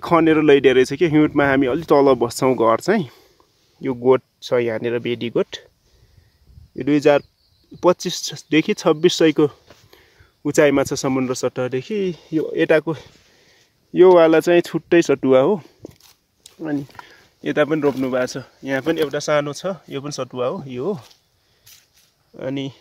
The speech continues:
त्यसपछि यता छ, यो अलि अर्कै खालको हो। यो माथि बिउ लागेछ कि, यो बडा ओसोसतिर पाक्छ, पाक्यो भने पुरै रातो हुन्छ। यही फलबाट झरेर तल चाहिँ भेर्ना निस्किन्छ।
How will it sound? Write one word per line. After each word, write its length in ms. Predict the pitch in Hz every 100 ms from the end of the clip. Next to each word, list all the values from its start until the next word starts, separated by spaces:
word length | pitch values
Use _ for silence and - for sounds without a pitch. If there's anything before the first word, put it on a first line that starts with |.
| _
त्यसपछि 480 | 143 - 147 143 -
यता 160 | 143 139
छ, 160 | - 196 -
यो 160 | 151 143
अलि 240 | 143 170
अर्कै 300 | 151 160 160
खालको 420 | 139 131 127 160
हो। 0 | 180 - _ _ _ _ _ _ _ _
यो 80 | 139
माथि 280 | 139 135 151
बिउ 260 | 135 147 139
लागेछ 400 | 117 107 120 139
कि, 200 | 131 165 _ _ -
यो 240 | 131 131
बडा 300 | 123 131 135
ओसोसतिर 480 | 135 131 135 - 127
पाक्छ, 280 | 123 117 - 175
पाक्यो 260 | 120 117 120
भने 200 | 107 143
पुरै 200 | - 147
रातो 280 | 135 123 123
हुन्छ। 200 | 117 156
यही 300 | 190 165 170
फलबाट 500 | - 143 139 131 180 202 _ _ _ _ _ _ _
झरेर 480 | 117 123 127 123 185 - _ _ _ _ _ _ _ _ _ _
तल 220 | 135 131 127
चाहिँ 360 | 135 139 131
भेर्ना 440 | 120 123 123 120 131
निस्किन्छ। 500 | 131 - 139 135